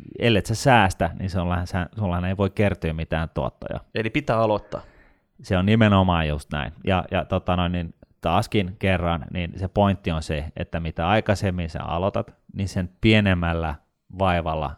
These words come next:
Speaker 1: ja pienemmällä sijoitusrahalla sä pääset niin kuin samoihin tavoitteisiin. Ja tässä on, mä oon kirjoittanut yhden blogin tähän liittyen.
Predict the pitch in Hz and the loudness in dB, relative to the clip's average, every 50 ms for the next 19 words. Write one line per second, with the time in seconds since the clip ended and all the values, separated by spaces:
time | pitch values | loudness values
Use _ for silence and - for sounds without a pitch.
0 | - - 87 87 - - 95 95 90 87 85 82 82 80 87 90 - 85 - - | -10 -8 -8 -6 -4 -2 0 0 0 0 -2 -4 -4 -6 -6 -8 -8 -8 -4 -2
1 | 120 117 - - 80 - - - 73 71 76 - - - - - _ - - 87 | -2 -2 -2 -2 -6 -6 -6 -6 -6 -6 -6 -6 -8 -8 -10 -12 _ -8 -8 -6
2 | - - 87 73 65 65 - - - - - - _ _ _ _ _ _ _ _ | -2 0 0 2 0 0 -4 -8 -14 -16 -18 -20 _ _ _ _ _ _ _ _
3 | - - - 82 87 85 - 92 80 - - 98 107 101 98 90 87 87 87 87 | -20 -14 -10 -10 -8 -8 -6 -8 -8 -8 -4 -2 -2 0 0 0 0 -2 -2 -2
4 | - 101 92 85 85 82 _ - - - - - - - _ _ _ _ - - | 0 0 0 0 -2 -4 _ -10 -12 -12 -12 -14 -16 -18 _ _ _ _ -20 -20
5 | - _ _ _ _ _ _ - 98 98 110 107 - 120 113 110 113 113 113 107 | -20 _ _ _ _ _ _ -4 2 4 4 6 6 6 6 8 6 6 6 4
6 | 101 - 123 117 113 107 - - 101 98 98 - - 107 107 107 98 92 101 110 | 4 6 8 8 8 6 6 4 2 4 2 0 2 4 6 8 8 8 10 8
7 | 110 107 98 92 87 82 95 87 90 90 87 87 85 - - - 80 80 76 | 8 8 8 4 2 2 2 2 2 4 2 2 0 0 0 -2 -2 -2 -4